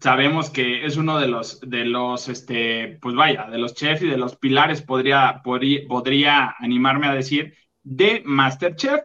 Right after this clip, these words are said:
Eh, pero pues ahorita con los cambios y todo, pues bueno, ya es bien sabido que quien está en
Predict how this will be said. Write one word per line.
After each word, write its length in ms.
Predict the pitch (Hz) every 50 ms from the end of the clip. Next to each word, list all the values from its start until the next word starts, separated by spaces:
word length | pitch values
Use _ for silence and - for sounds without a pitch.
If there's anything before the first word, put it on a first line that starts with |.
| - _ _ _ _ _ _ _ _ _
Eh, 100 | 247 269
pero 300 | 277 - 370 381 403 403
pues 200 | - 277 220 190
ahorita 320 | 175 160 165 170 160 214 208
con 180 | - 180 170
los 120 | 156 147 -
cambios 380 | - 180 180 175 175 175 151
y 80 | 156 -
todo, 240 | 175 185 208 214 -
pues 140 | 156 139 131
bueno, 180 | 127 123 127
ya 140 | 127 135 135
es 80 | 135 135
bien 180 | 143 143 143
sabido 420 | 143 143 139 151 151 143 143 143 147
que 180 | - 123 -
quien 200 | - - 123 120 117
está 540 | 113 - - 135 131 131 131 131 135 - _ _ _ _
en 460 | 131 127 127 127 123 123 120 117